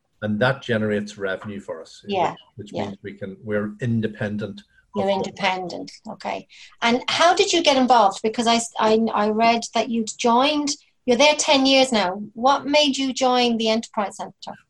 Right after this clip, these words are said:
Speaker 1: Oh, um, no, the, the Cube is going ten years, and we'll talk about that in a minute. I, I am actually about twenty-eight years here.
Speaker 2: Oh, are
Speaker 1: Uh,
Speaker 2: you?
Speaker 1: yeah, ninety-three I joined,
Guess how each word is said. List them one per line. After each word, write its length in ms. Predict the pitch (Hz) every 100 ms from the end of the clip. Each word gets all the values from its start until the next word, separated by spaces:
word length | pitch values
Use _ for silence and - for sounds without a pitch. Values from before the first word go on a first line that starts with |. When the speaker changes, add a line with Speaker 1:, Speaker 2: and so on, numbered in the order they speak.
| -
Speaker 1:
Oh, 300 | 147 143 139
um, 340 | 127 123 131
no, 240 | 135 143 139
the, 160 | 143
the 160 | 135 120
Cube 260 | - 165 208
is 100 | 196
going 200 | 202 196
ten 200 | 202 190
years, 200 | 185 -
and 80 |
we'll 100 | 131
talk 220 | 120 143 135
about 200 | 123 113
that 180 | 131 131
in 60 |
a 20 |
minute. 280 | 113 131 143
I, 300 | 143 160 185 -
I 140 | 135
am 280 | 190 175 117
actually 360 | 110 - - 110
about 280 | 101 101 101
twenty-eight 540 | 113 107 101 139 170
years 220 | 196 208
here. 300 | 202 151 - _ _ - - 294
Speaker 2:
Oh, 80 | -
are 200 | 320 339
Speaker 1:
Uh, 60 |
Speaker 2:
you? 240 | 285 202 - _ -
Speaker 1:
yeah, 340 | 120 143 147
ninety-three 760 | 127 135 143 120 - 120 127 131
I 160 | 131
joined, 480 | 127 139 123 104 104